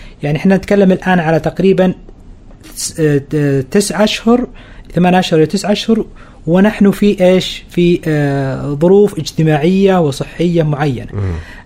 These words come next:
Speaker 1: آه، يعني فتداعياتها لابد أن تدرس وتعرف و-، وتحدد للتعامل معها بشكل أفضل.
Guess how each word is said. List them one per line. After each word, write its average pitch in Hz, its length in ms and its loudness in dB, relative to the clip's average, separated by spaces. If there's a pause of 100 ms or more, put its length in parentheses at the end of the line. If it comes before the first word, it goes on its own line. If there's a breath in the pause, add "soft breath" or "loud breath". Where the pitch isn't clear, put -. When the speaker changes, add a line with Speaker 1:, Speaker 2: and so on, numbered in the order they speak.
Speaker 1:
آه، 175 380 0 (400)
يعني 156 520 0
فتداعياتها 214 1900 0
لابد 202 340 0
أن 170 160 0
تدرس 220 360 0
وتعرف 196 540 0
و-، - 20 -4
وتحدد 165 1000 0
للتعامل 180 600 0
معها 160 220 -2
بشكل 139 300 -6
أفضل. 123 340 -14